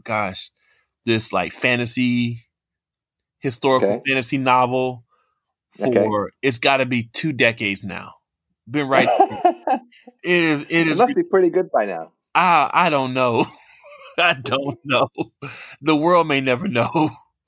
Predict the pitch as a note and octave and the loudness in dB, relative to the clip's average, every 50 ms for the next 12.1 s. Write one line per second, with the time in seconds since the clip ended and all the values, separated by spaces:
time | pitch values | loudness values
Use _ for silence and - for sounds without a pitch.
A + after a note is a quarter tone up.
0 | _ _ _ _ _ _ _ _ _ - A#2+ A2+ C#3+ D3+ F3 F3+ E3+ D#3+ D3 C3+ | _ _ _ _ _ _ _ _ _ -16 -6 0 2 2 2 2 0 -2 -4 -2
1 | C3+ B2+ B2 A#2+ A#2 A2 G#2+ G#2+ G#2+ A#2 - - - D#3 F#3 - - C#3 C3+ C3 | 0 2 2 2 2 0 -2 -6 -10 -14 -14 -4 0 0 0 0 0 0 0 0
2 | B2 A#2 A#2 G#2 F#2 F2+ - - A2+ C3+ C3 - - C3 B2 A#2 A2+ - - _ | 0 -2 -4 -8 -8 -8 -4 -2 0 0 0 -2 -4 -4 -4 -6 -6 -10 -16 _
3 | _ _ _ _ _ _ _ _ - - D3 C#3+ - C3+ C3 B2 A#2 A#2 - E3 | _ _ _ _ _ _ _ _ -4 -4 -4 -6 -6 -4 -6 -6 -4 -2 0 0
4 | E3+ D#3 - - D#3+ D3 C3+ C3 B2 A#2 A2 G#2+ G#2+ G2+ - _ _ _ _ _ | 2 2 0 0 0 2 2 2 0 -2 -4 -8 -10 -14 -16 _ _ _ _ _
5 | _ _ _ _ _ - _ B2+ B2+ C3 A#2+ - - - A#2+ A2 - - B2 - | _ _ _ _ _ -8 _ -2 -2 -2 -2 -4 -6 -8 -8 -8 -6 -6 -6 -4
6 | - F3+ F3 E3 - - E3 D#3 D3+ C#3+ C3+ B2+ B2 C3 C3 C3 B2+ B2+ B2+ A#2+ | -2 0 0 0 0 2 2 2 4 2 2 0 2 2 4 4 2 2 0 -2
7 | A2+ B2+ B2+ B2+ A#2+ A#2 - A#2 A2+ A#2 A2 - - - B2 A2+ A2 - - G#2 | 0 2 2 2 0 -2 -2 -2 0 0 -2 -2 -2 -2 0 -2 0 -2 -6 -8
8 | F#2+ - G#2+ G2 F#2+ A2 A2+ G#2 G2 - - - - _ _ _ _ _ _ _ | -6 -4 -6 -4 -2 -2 -2 -2 -2 -4 -8 -10 -10 _ _ _ _ _ _ _
9 | _ _ _ _ B2 B2 A#2 A2 G2 G2 A2 A#2 A2 A2 - - - G#2+ G#2 G2+ | _ _ _ _ 0 0 2 0 0 0 0 0 2 2 0 -2 0 0 0 2
10 | G2 F#2+ F#2 F2 F2+ F2 E2+ _ _ _ _ _ _ _ _ _ _ _ _ _ | 0 0 -2 -4 -8 -14 -18 _ _ _ _ _ _ _ _ _ _ _ _ _
11 | _ _ _ _ _ _ - A2+ A#2 A2 A2 A#2 C3 C3+ C3 B2+ - - - - | _ _ _ _ _ _ -2 0 0 0 0 2 4 4 4 2 0 -4 -6 -6
12 | - - | -10 -14